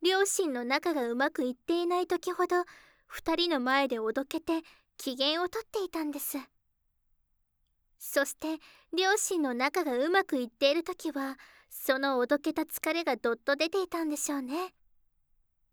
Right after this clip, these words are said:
実はここだけの話なんですけど、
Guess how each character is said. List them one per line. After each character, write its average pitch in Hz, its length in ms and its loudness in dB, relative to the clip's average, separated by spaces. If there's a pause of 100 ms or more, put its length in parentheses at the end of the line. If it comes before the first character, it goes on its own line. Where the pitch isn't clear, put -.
(160)
実 285 280 -2
は 415 160 4
こ 269 140 -4
こ 269 120 4
だ 311 120 2
け 359 140 0
の 359 100 2
話 277 440 -2
な 349 140 0
ん 311 40 0
で 294 100 -2
す - 120 -8
け 285 120 -2
ど、 262 100 -6